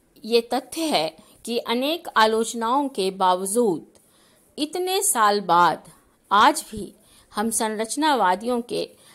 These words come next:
अंतर्निरीक्षण का पूर्णतः बहिष्कार नहीं कर पाए हैं। और यह कहना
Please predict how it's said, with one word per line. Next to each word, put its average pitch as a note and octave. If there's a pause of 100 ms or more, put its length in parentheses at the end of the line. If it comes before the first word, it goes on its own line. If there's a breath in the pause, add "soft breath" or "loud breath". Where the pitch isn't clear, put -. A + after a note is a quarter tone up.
(200 soft breath)
अंतर्निरीक्षण A#3+
का A3+ (800 soft breath)
पूर्णतः C4+
बहिष्कार G#3
नहीं A3
कर F#3+
पाए E3+
हैं। G3 (880 loud breath)
और G#3
यह B3
कहना B3